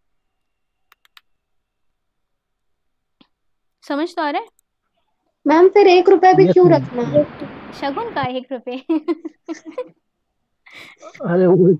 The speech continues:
Speaker 3: तरीका है, मतलब, क्या
Speaker 1: ज़ीरो अच्छा नहीं
Speaker 3: मेरा
Speaker 1: लगेगा ना, ठीक है।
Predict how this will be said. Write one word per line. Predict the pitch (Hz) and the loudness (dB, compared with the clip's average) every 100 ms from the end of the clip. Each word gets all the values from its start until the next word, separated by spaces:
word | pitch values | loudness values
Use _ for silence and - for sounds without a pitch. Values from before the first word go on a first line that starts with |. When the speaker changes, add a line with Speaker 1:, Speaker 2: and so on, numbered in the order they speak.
| _ | _
Speaker 3:
तरीका | 156 147 151 175 | -2 -2 -2 -4
है, | 160 175 151 | -4 -6 -8
मतलब, | 139 151 | -10 -10
क्या | 139 277 | -6 -6
Speaker 1:
ज़ीरो | 311 349 | -4 -4
अच्छा | 339 139 339 | -4 -4 -4
नहीं | 294 | -4
Speaker 3:
मेरा | - | -6
Speaker 1:
लगेगा | 240 254 | -10 -12
ना, | 294 254 254 _ _ _ _ _ _ _ _ _ _ _ _ _ _ _ | -12 -14 -20 _ _ _ _ _ _ _ _ _ _ _ _ _ _ _
ठीक | - 277 | -20 -14
है। | 359 | -14